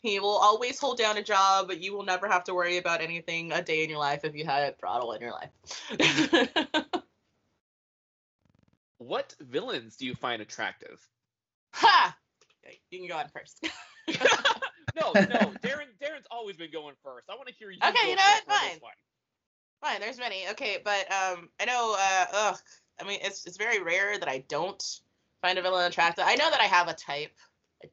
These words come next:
Speaker 1: definitely have a type, okay? I'm a very tall person, and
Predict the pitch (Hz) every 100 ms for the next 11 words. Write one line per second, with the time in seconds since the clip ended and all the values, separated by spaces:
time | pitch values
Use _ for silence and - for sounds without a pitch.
0 | - 196 196 175 160 151 147 - 139 143
1 | 139 - 156 160 156 143 214 208 156 147
2 | _ _ - 190 185 180 170 165 - 156
3 | 156 156 147 147 165 _ _ _ 165 151
4 | 143 139